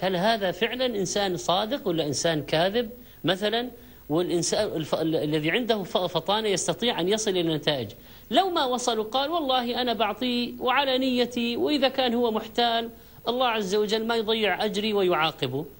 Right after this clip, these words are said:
لا بأس، ما في حرج. يعني في واحد، في حالة واحد ما توصل إلى نتيجة.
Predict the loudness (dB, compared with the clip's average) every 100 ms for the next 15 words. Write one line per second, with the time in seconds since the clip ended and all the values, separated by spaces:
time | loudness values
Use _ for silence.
0 | -16 0 2 2 0 -2 0 0 0 0
1 | 0 0 0 0 0 0 0 0 -4 -8
2 | -20 -20 -2 0 2 0 0 0 0 -2
3 | -2 0 0 -2 0 0 0 0 0 0
4 | 0 0 0 -2 -4